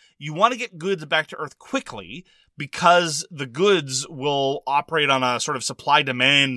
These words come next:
mechanism element, whereby as they're sold, their value goes down. But in point of fact,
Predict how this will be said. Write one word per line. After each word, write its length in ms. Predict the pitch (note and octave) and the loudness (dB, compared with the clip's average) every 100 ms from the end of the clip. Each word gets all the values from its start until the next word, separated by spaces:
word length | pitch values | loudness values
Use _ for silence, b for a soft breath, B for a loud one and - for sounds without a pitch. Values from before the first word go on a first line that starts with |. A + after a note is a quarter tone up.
| A#2+ | -2
mechanism 560 | A#2 A#2 B2 A2 A2 | 0 -2 -2 -10 -10
element, 400 | G#2+ G2+ F#2+ F#2+ - b b b | -10 -12 -14 -18 -20 b b b
whereby 420 | C#3 D#3 C#3+ C#3+ | 6 6 8 6
as 300 | D#3 D3+ D3 | 6 2 2
they're 160 | C#3 | -2
sold, 480 | B2 - E3+ C3+ A#2 | 0 0 0 -2 -4
their 160 | B2+ B2 | -2 -2
value 460 | B2 B2 B2 A#2 | 0 0 0 -4
goes 260 | G#2+ G#2+ G2+ | -8 -8 -8
down. 300 | A#2 G#2 F2 b b b | -8 -8 -14 b b b
But 140 | - A3+ | -4 -2
in 80 | A#3+ | -2
point 240 | C#4+ E4+ | -2 -2
of 80 | - | 0
fact, 320 | B3+ G#3+ - | 4 4 2